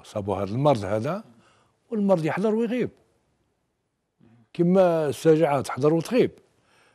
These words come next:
آه، مرض، الحمد لله الآن راه في نقاح، راه، آه، العودة إلى الحياة، آه، العادية، هذه قلتها لكم للشروق، هذه خمس شهور ولا ست شهور.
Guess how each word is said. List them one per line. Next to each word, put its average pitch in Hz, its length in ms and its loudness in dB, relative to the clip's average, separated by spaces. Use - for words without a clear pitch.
آه، - 220 -6
مرض، 143 320 0
الحمد 139 340 0
لله 139 200 6
الآن 120 260 0
راه 110 80 2
في 107 160 -2
نقاح، - 540 -4
راه، 117 120 2
آه، 101 340 -2
العودة 123 640 6
إلى 110 440 0
الحياة، 110 540 2
آه، 78 360 -8
العادية، 110 480 2
هذه 190 140 2
قلتها 220 340 -2
لكم 175 240 -6
للشروق، 165 540 0
هذه 117 180 -4
خمس 135 220 -6
شهور 208 260 0
ولا 104 160 -6
ست - 200 -20
شهور. - 300 -20